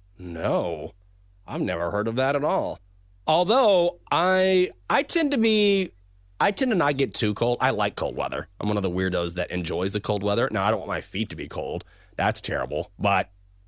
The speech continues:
cold weather doesn't bother me like it bothers a lot of people. But I've never heard that at all. I guess I gotta try that and see if it actually works, 'cause you never know with some of these things.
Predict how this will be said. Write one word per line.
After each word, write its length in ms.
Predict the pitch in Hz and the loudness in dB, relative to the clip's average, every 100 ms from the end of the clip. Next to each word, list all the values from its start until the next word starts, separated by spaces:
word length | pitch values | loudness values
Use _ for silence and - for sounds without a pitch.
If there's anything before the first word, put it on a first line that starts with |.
| _ _ _ - - | _ _ _ -14 -2
cold 200 | 127 113 | 0 2
weather 160 | 110 | 2
doesn't 260 | 107 104 92 | 2 0 -2
bother 260 | 90 98 | 0 0
me 120 | 107 110 | 0 0
like 220 | 101 104 | -2 -4
it 120 | 92 | -2
bothers 460 | 85 92 98 101 - | -2 0 0 -2 -4
a 80 | 90 | -4
lot 280 | 82 80 104 | -2 0 0
of 80 | 110 | -2
people. 420 | 123 123 139 - _ _ _ _ _ - | -4 0 -2 -4 _ _ _ _ _ -2
But 120 | 113 | 2
I've 120 | 170 | 2
never 200 | 226 214 | 2 4
heard 160 | 208 208 | 4 4
that 140 | 202 | 4
at 100 | 190 | 4
all. 100 | 214 | 2
I 80 | 175 | 2
guess 180 | 226 226 | 2 2
I 40 | |
gotta 140 | 220 | 2
try 280 | - 190 220 | 2 2 4
that 80 | 208 | 4
and 100 | 160 | 2
see 100 | 170 | 2
if 60 | 175 | 2
it 80 | |
actually 300 | 165 165 165 | 2 2 0
works, 300 | 156 196 - | 2 2 0
'cause 160 | - 160 | -2 2
you 80 | 262 | 4
never 220 | 294 254 | 4 6
know 140 | 190 | 4
with 100 | 165 | 4
some 160 | - 107 | 2 2
of 80 | 95 | 2
these 160 | 90 | 0
things. 320 | - 92 85 | 0 -2 -4